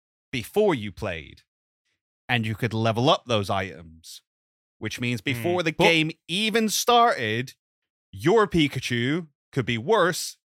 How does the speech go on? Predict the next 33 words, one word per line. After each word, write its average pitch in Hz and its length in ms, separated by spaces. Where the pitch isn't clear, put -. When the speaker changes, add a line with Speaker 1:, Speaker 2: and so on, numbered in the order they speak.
Speaker 1:
than 113 140
someone 135 380
else's 117 320
Pikachu. - 520
Speaker 2:
But, - 540
but - 180
Connor, 214 420
how 269 280
would 208 180
you 185 140
upgrade 175 460
said 123 260
items? 104 640
Speaker 1:
Well, 349 300
usually 170 960
you're 143 120
supposed - 300
to - 60
play 104 220
the 92 100
games 220 720
and 120 140
you 110 140
earn 180 340
Speaker 2:
Hmm. - 60
Speaker 1:
points 190 600
and 127 120
then 113 120
you 104 100
spend 165 460
those 202 180
points 214 300
to - 80